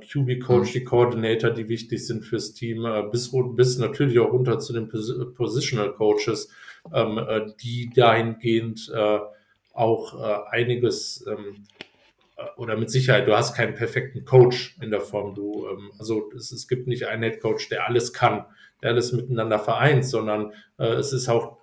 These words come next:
Speaker 1: äh, halt dahingehend abhängig davon, was, äh, ähm, was, was für Ko-, was für ein Staff hast du allgemein zusammengestellt. Und das,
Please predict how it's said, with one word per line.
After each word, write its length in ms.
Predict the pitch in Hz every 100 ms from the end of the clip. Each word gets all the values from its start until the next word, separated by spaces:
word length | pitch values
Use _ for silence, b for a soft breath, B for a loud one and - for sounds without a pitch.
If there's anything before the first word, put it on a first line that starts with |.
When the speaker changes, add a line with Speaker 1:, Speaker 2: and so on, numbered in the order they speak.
| -
Speaker 1:
äh, 180 | 120 113
halt 280 | 117 113 -
dahingehend 540 | 104 110 127 127 123
abhängig 420 | - - 123 120 -
davon, 400 | 113 120 123 117
was, 320 | 113 - -
äh, 280 | 113 107 107 _ _ _ _ _ 143
ähm, 600 | 110 107 104 101 - - _ - _ _ -
was, 400 | - 107 - 117
was 180 | 107 -
für 380 | - 110 - _
Ko-, 200 | _ - 127
was 200 | 113 -
für 100 | 120
ein 80 |
Staff 420 | - - 120 131 123
hast 240 | 117 -
du 80 | 131
allgemein 560 | 113 120 110 127 214
zusammengestellt. 960 | - - 110 104 107 104 - 110 107 - B B B
Und 180 | 131 127
das, 320 | 131 131 -